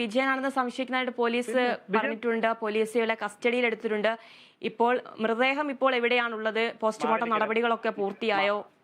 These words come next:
Speaker 2: ഇല്ല, മാവേലിക്കര. ഞങ്ങൾ അങ്ങോട്ട് പോകാനായിട്ട് സാറ് പറഞ്ഞു, അങ്ങോട്ട് പോകാൻ പറഞ്ഞു. ഞങ്ങൾ അങ്ങോട്ട് പോകാൻ ആശുപത്രിയിലോട്ട് പോകാനായിട്ട് ഇറങ്ങുമായിരുന്നു ഇവിടുന്ന്.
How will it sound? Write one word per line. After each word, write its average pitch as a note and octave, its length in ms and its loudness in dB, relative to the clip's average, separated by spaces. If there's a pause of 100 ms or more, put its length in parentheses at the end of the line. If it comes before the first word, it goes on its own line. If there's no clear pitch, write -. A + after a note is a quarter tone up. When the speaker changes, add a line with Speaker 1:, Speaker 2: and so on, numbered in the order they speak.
(800)
Speaker 2:
ഇല്ല, D3+ 180 -2
മാവേലിക്കര. D3+ 380 0
ഞങ്ങൾ D#3 160 -2
അങ്ങോട്ട് D#3+ 280 -8
പോകാനായിട്ട് D#3 420 -2
സാറ് C#3+ 180 2
പറഞ്ഞു, D3 140 -2
അങ്ങോട്ട് C#3+ 200 -4
പോകാൻ C3+ 160 0
പറഞ്ഞു. A#2 200 -2
ഞങ്ങൾ B2+ 180 0
അങ്ങോട്ട് C3 260 0
പോകാൻ B2 280 2
ആശുപത്രിയിലോട്ട് C#3+ 400 -4
പോകാനായിട്ട് B2+ 420 -2
ഇറങ്ങുമായിരുന്നു A2 420 -2
ഇവിടുന്ന്. - 180 -14